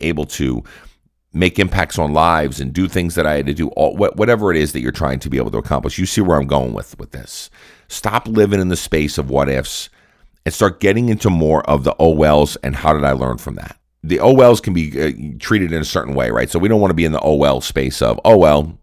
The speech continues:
uh, I'm just gonna keep moving on." No, oh wells need to have that caveat on the back end to say, "And what did I learn? Oh well,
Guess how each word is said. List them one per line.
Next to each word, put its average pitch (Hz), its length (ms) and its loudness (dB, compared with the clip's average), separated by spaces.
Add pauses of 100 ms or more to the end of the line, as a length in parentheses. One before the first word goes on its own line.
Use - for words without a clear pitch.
uh, 98 220 2
I'm 90 160 2
just 90 140 -6
gonna 90 120 -2
keep - 200 -6
moving 78 240 -2
on." 64 240 -2 (260)
No, 80 280 0
oh - 120 0
wells 92 460 2
need 85 240 -4
to 82 80 0
have 80 200 0
that 78 160 0
caveat 76 480 0
on 69 100 -6
the 69 60 -4
back 67 320 -4
end 64 220 -6
to 60 60 -10
say, 62 360 -4 (400)
"And 92 160 0
what 82 200 2
did 73 120 -2
I 69 100 4
learn? 60 340 -4 (440)
Oh 110 120 6
well, 78 420 4